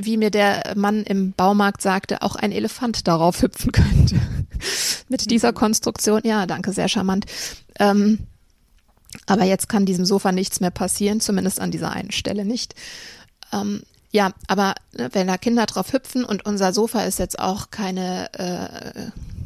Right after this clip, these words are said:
Speaker 1: Hunderte, Tausende von Euro wert, es ist ein super einfaches, perfektes Hüpfesofa, wieso verbiete ich das? Das ist überhaupt nicht meine Grenze gewesen. Das hab ich übernommen von meinen Eltern, blind, ohne zu hinterfragen, wie viel Sinn das für mich und meine Kinder macht.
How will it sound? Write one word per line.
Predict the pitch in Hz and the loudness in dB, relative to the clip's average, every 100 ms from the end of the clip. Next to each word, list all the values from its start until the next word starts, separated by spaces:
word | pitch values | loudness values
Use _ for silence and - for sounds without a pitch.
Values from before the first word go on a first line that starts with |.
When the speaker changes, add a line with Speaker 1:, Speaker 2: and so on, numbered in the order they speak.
| - | -4
Speaker 1:
Hunderte, | 226 214 202 196 190 | 0 0 0 -2 -6
Tausende | - 202 202 190 | -4 -2 -2 -4
von | 185 190 | -6 -8
Euro | 180 208 247 240 | 2 4 4 4
wert, | 208 208 214 | 4 4 2
es | 208 - | 0 -4
ist | 185 | -4
ein | 185 175 190 | -4 -4 -6
super | 247 - 185 | -6 -2 -2
einfaches, | - 185 - 175 175 - - - - - _ _ | 0 -4 -4 -4 -4 -6 -8 -18 -20 -20 _ _
perfektes | - 196 - 208 - 185 | -4 -2 -2 -6 -4 0
Hüpfesofa, | 233 - 226 190 196 - 196 190 | 0 0 -2 0 0 0 -2 0
wieso | 214 226 220 | -2 2 0
verbiete | - 202 202 208 - | 0 -2 -2 -4 -4
ich | 170 - | -4 -4
das? | 190 185 - - - - | -4 -6 -6 -14 -20 -12
Das | - 202 | -6 -2
ist | 214 | 0
überhaupt | 220 208 214 | 2 0 0
nicht | 220 | -2
meine | 214 202 202 | 0 0 -2
Grenze | - 214 226 - | -2 -2 -2 -4
gewesen. | - 170 175 185 | -4 -2 -2 -4
Das | 180 | -4
hab | 208 | -2
ich | 226 233 | -2 -2
übernommen | 214 190 196 226 | -2 -2 -2 -2
von | 220 | -2
meinen | 202 185 | -2 -2
Eltern, | - 185 240 254 240 | -4 -2 -2 -2 -4
blind, | 202 202 190 214 277 311 - - - _ | -4 -2 2 2 2 0 -6 -10 -20 _
ohne | 226 247 | 4 4
zu | 233 214 | 2 2
hinterfragen, | 220 214 196 - - - 101 240 247 240 240 240 | 2 0 -4 -6 -4 0 2 0 0 -2 -4 -2
wie | 214 220 | -2 0
viel | 208 | 0
Sinn | 185 208 | 2 2
das | 233 | 0
für | - 196 | 0 0
mich | 180 214 - - | 2 2 2 -2
und | - 196 | -6 -4
meine | 185 190 202 | 0 0 0
Kinder | - 220 262 | 0 0 0
macht. | 254 269 - | -2 -6 -8